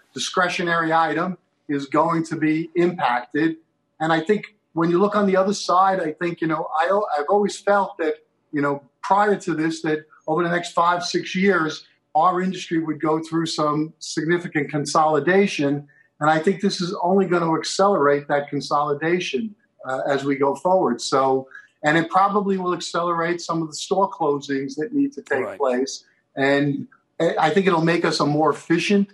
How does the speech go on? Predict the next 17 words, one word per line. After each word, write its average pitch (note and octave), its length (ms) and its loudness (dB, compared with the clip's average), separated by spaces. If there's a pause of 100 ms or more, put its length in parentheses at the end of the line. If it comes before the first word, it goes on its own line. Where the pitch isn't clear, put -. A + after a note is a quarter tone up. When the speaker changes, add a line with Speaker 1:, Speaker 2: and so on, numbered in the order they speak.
(280)
Speaker 1:
uh, D#3+ 320 2 (200)
industry, G3+ 640 2 (360)
uh, D3 340 2 (180)
but D#3 220 0
there D#3+ 200 2
will E3 320 2
be E3+ 200 -2
pain, D3 720 0
uh, C#3 320 0
going D3+ 300 2
through E3+ 320 2
it. - 40 -10
There's B2+ 220 -2
no C#3+ 140 2
doubt C#3+ 280 2
about D#3+ 380 2
it. A#2+ 80 -10